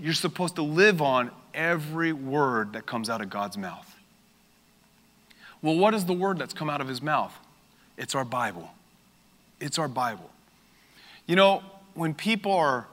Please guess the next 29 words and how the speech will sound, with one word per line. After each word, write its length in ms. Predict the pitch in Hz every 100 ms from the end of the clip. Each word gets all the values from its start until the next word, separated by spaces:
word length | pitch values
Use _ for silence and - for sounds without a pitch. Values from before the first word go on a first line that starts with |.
| -
are 100 | 143
making 360 | 143 175 175 170
you 100 | 151
think 400 | - - 170 170
about 320 | 156 156 -
things, 280 | 160 160 151
and 100 | 160
it's 140 | 156
okay, 260 | 233 - 196
we 180 | 160 170
should 280 | - 185
be 100 | 147
thinkers. 640 | 147 - 135 - 87 - - - - - -
Listen 300 | 180 175 135
to 100 | 131
me, 100 | 117
guys. 280 | 110 104 - - -
Don't 180 | - 226
just 220 | 220 202
believe 300 | - 143 135
something 340 | 120 127 107 120
because 260 | 107 120
somebody 300 | - 123 117
said 220 | 101 - 123
it. 160 | 127
Do 100 | 233
your 200 | 202 160
own 120 | 127 113
research. 580 | 104 - 92 - -